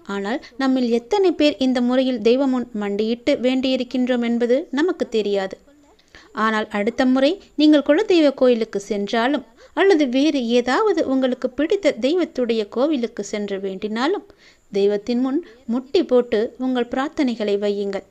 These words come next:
நீங்கள் தெய்வத்தின் சன்னிதானத்திற்கு முன்பு மண்டி போட்டு உங்கள் இரு கைகளையும் ஏந்தி உங்களுடைய பிரச்சனையை, குறைகளை கடவுளிடம் சொல்லி வேண்டிய வரங்களை பெற்றுக்கொள்ளுங்கள். இப்படி முட்டி போட்டு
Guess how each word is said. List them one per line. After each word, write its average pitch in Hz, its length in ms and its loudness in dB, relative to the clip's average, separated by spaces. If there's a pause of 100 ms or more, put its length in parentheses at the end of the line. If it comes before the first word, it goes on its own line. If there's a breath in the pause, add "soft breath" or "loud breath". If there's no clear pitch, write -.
(580 loud breath)
நீங்கள் 302 360 -10 (260)
தெய்வத்தின் 330 640 -4
சன்னிதானத்திற்கு 285 1000 0
முன்பு 240 380 2 (180)
மண்டி 240 380 0
போட்டு 262 380 0 (380 soft breath)
உங்கள் 285 300 4
இரு 247 280 2
கைகளையும் 262 680 0
ஏந்தி 226 360 0 (380 loud breath)
உங்களுடைய 285 460 6
பிரச்சனையை, 262 760 2 (200)
குறைகளை 269 600 0
கடவுளிடம் 214 600 -2
சொல்லி 247 400 -2 (380 loud breath)
வேண்டிய 262 480 2
வரங்களை 233 480 -2
பெற்றுக்கொள்ளுங்கள். 208 880 -4 (480 loud breath)
இப்படி 330 360 2
முட்டி 247 340 0
போட்டு 370 340 0